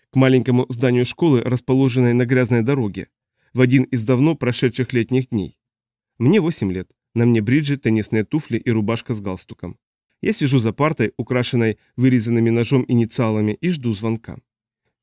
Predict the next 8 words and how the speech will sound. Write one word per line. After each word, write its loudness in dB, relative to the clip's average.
Я 4
выскочил -2
из -4
школы 0
под -2
роскошное -2
солнце -2
юности, -4